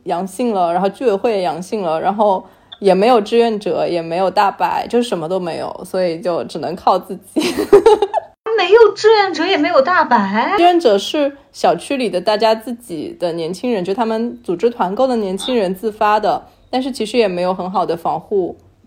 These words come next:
Speaker 1: 嗯，所以我们就是，就是整个小区是处在自救的状态吧。反正因为老房子的话很容易，因为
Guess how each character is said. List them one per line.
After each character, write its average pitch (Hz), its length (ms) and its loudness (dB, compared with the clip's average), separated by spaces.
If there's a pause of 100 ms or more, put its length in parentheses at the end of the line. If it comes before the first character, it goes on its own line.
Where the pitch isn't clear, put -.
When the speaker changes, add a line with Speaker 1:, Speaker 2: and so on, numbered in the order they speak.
(140)
Speaker 1:
嗯， 190 380 -4
所 240 140 2
以 247 40 6
我 254 100 4
们 190 360 -2
就 226 120 -6
是， 220 140 -12
就 226 160 -2
是 220 140 -8 (160)
整 175 160 -8
个 190 120 -6
小 165 160 0
区 202 180 -10
是 208 120 -10
处 190 140 -10
在 175 140 -4
自 202 200 -10
救 214 180 -2
的 165 120 -4
状 165 260 -6
态 180 200 -10
吧。 - 320 -12
反 180 180 -6
正 233 300 0
因 254 80 0
为 269 240 4 (200)
老 185 180 6
房 185 240 0
子 208 100 -12
的 254 140 2
话 214 520 2 (200)
很 - 260 -8
容 175 220 -4
易， 247 400 -6
因 233 100 -4
为 262 160 0